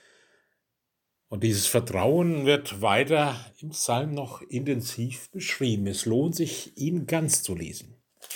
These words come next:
Und unser Psalm eröffnet damit auch eine Dimension, dass Gottes Schutz eben nicht nur Halt macht an den Grenzen des Lebens, sondern mitten im Leben,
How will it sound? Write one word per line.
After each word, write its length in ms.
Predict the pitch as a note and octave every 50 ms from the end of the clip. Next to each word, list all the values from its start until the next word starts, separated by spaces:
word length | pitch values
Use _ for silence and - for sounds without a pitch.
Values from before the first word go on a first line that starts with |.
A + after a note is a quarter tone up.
| - - - - - - - -
Und 120 | E3 F#3
unser 280 | G#3 G3+ F#3+ D3 F3+ F3+
Psalm 420 | - - - D3+ C#3 D3+ F#3 G3
eröffnet 480 | G3 E3 B2+ D#3+ F3 - G3+ G3 - -
damit 300 | D#3+ E3+ G3 G3+ - C#3+
auch 180 | D3+ E3 E3 C3+
eine 300 | D3+ D#3+ E3+ E3+ D#3+ C3+
Dimension, 960 | B2+ D3+ D3+ E3+ E3 D#3 D#3 - - - B2 B2 D3 F3 F#3+ G#3 G3+ F3 - - - - - - - - - - _
dass 400 | - F#3+ D#3+ D#3 E3+ D#3+ - -
Gottes 460 | - D#3 D#3+ F3 E3+ E3+ - - -
Schutz 480 | - - - - D3+ F#3+ - - - -
eben 560 | - - D3+ E3 E3+ F3 F3 F3 E3 E3 - - - - _ _ _ - - _ D3+ -
nicht 320 | D3+ D3+ D#3+ D#3 - -
nur 320 | D3+ D3+ D#3 D3+ D3 C3+ C3
Halt 400 | C3+ C#3 C#3+ D#3+ D#3 D#3 - B2+
macht 680 | C#3+ D#3+ D#3+ D#3 D3+ - - A2 - - - - - - - - - - _ _ _ _
an 100 | C#3 C3+
den 180 | C3 C3 B2 A#2+
Grenzen 600 | - A#2+ A#2+ B2+ C3 C#3+ C#3+ C3 - - D#3 D3+
des 200 | F3+ F3 F3+ -
Lebens, 400 | C3+ E3 E3+ E3+ E3+ F3+ - -
sondern 360 | E3 D#3 D#3 D3+ D3 C3+ B2+
mitten 260 | D3 F3+ F#3 - G#3
im 160 | F#3+ F3+ E3
Leben, 520 | C#3+ C#3 D#3 F3+ G3 G3+ F#3+ F#3+ F3+ -